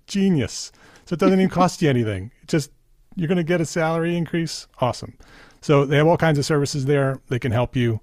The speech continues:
Um, out of architecture dot com. You can get the book there. If you wanna learn more about what Erin's doing at Studio Matter, it's studio dash matter dot com, and you can connect to both Jake and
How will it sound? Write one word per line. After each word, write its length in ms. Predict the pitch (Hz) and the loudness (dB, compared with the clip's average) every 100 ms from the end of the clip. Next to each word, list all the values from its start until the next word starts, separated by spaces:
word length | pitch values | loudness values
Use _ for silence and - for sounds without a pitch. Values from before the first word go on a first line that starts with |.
| - _ _ _ | -10 _ _ _
Um, 340 | 120 107 104 - | 0 0 0 -2
out 120 | 127 | 0
of 80 | 139 | 0
architecture 480 | 127 123 123 120 120 | 0 -2 -6 -6 -6
dot 220 | 110 107 | -6 -4
com. 280 | - 127 123 | -2 0 0
You 60 | 117 | -2
can 140 | 113 | -4
get 160 | 104 - | -4 -6
the 60 | |
book 260 | 90 156 - | 0 0 2
there. 340 | 147 135 127 - _ - - | 0 2 0 -4 _ -20 -8
If 80 | 101 | 0
you 80 | 139 | 2
wanna 140 | 160 | 4
learn 200 | 151 143 | 4 4
more 280 | 139 147 147 | 6 6 4
about 480 | 139 135 127 131 127 | 2 0 0 2 2
what 200 | 123 123 | 0 0
Erin's 300 | 139 165 127 | 2 2 2
doing 380 | 156 151 151 147 | 2 2 2 -2
at 140 | 113 | -6
Studio 400 | - - 127 120 | -6 -2 0 2
Matter, 420 | 117 143 151 143 123 | 2 2 2 0 0
it's 340 | 127 - - - | -4 -4 -10 -6
studio 400 | - 131 127 113 | -2 0 0 0
dash 420 | 113 120 113 - | -2 -2 -4 -4
matter 360 | 117 117 120 117 | -2 -2 -2 -2
dot 260 | 107 101 | -6 -8
com, 420 | - 170 170 160 143 - - _ | -2 2 2 2 -2 -12 -20 _
and 80 | 135 | -4
you 80 | 117 | -2
can 100 | 104 | -2
connect 320 | - 117 110 | -2 -2 -4
to 60 | - | -6
both 220 | 104 101 | -6 -6
Jake 320 | - 117 107 - | -4 -6 -6 -8
and 220 | 123 123 | -2 -2